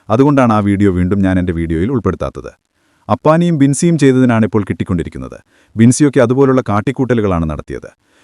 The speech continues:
ബിൻസിയുടെയും അപ്പാനിയുടെയും അവസ്ഥ ഇപ്പോൾ എന്തായാലും പരിതാപകരമായിരിക്കും. ഈ പ്രശ്നം പരിഗണിക്കാൻ അവർക്ക് തന്നെ കഴിയട്ടെ. ഫിനാലയ്ക്ക് ശേഷം ശൈത്യം നേരെ തീർത്ഥാടനത്തിനാണ് പോയത്.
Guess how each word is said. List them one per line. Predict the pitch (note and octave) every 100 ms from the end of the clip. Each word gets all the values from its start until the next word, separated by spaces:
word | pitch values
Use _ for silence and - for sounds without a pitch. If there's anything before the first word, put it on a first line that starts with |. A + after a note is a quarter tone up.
| -
ബിൻസിയുടെയും | B2 C#3 D#3+ D3 C#3+ C3+
അപ്പാനിയുടെയും | - B2 B2 A#2+ A#2+ G#2+
അവസ്ഥ | G2+ -
ഇപ്പോൾ | G#2+ A2
എന്തായാലും | G2 G2 G#2 G#2+ G#2
പരിതാപകരമായിരിക്കും. | F#2+ G#2 A#2 G#2 D#2 C2 - - - _ _ _ G#2
ഈ | A2
പ്രശ്നം | A#2 A2 D3
പരിഗണിക്കാൻ | C3 A#2+ D3 C#3 B2+ A#2+
അവർക്ക് | A2+ B2 C3
തന്നെ | F#2+ B2
കഴിയട്ടെ. | B2+ E2 - B1+ _ _ _ _
ഫിനാലയ്ക്ക് | B2+ C#3 C#3+ D3+
ശേഷം | D3 B2 A#2+ A2+
ശൈത്യം | G#2+ G#2+ B2+
നേരെ | A#2 G#2 G#2+
തീർത്ഥാടനത്തിനാണ് | G#2+ G2+ A2 G#2+ G#2 F#2+ E2
പോയത്. | A#2 C#2+ B1+